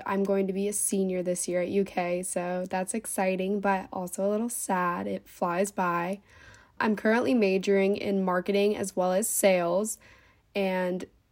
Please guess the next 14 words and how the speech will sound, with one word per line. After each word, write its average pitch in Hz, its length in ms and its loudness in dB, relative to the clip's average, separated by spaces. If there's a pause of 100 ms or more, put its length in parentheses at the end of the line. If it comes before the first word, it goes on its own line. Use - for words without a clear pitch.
(180)
it's 196 160 -4
been 196 180 2
a 196 60 2
really 190 260 0
cool 190 140 -2
major. 214 440 0
I'm 202 140 2
finishing 190 400 -4
up - 80 -4
my - 120 -2
internship 247 760 2
right 240 240 2
now, 233 380 4
but 190 360 0